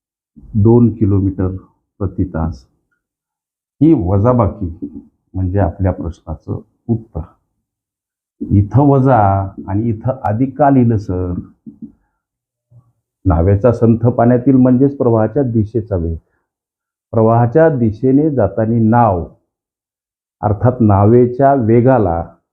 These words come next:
हा प्रवाहाचा वेग मदत करत असतो, म्हणून अधिक इथं वजा का लिहिलं सर? प्रवाहाच्या विरुद्ध दिशेने जेव्हा नाव परतीचा प्रवास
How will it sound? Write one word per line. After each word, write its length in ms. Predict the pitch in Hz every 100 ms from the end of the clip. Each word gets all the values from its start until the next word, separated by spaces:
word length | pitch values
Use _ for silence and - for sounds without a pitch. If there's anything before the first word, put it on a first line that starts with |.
| _
हा 280 | 120 113 87 - _ _ _ _ _ _ _ _ -
प्रवाहाचा 440 | 107 101 98 104
वेग 380 | 98 98 95 87 - - _ 90
मदत 360 | 98 107 143 -
करत 220 | 107 101
असतो, 400 | 87 - - 110 110
म्हणून 260 | 107 110 131 - -
अधिक 380 | 92 104 120 - _ _ _ _ _ _ _ _ _
इथं 300 | 123 120 147 139
वजा 240 | 127 135
का 220 | 131 139
लिहिलं 300 | 127 110 101
सर? 320 | 98 - 92 90 98 - _ _ _ _ 104
प्रवाहाच्या 520 | 104 113 120 120 151
विरुद्ध 880 | 113 117 139 147 110 131 175 190 135
दिशेने 760 | 113 101 - 98 90 120 107 78
जेव्हा 360 | 85 104 104 117
नाव 380 | 110 110 131 - - _ _ -
परतीचा 460 | 110 101 113 147 156
प्रवास 380 | 147 123 101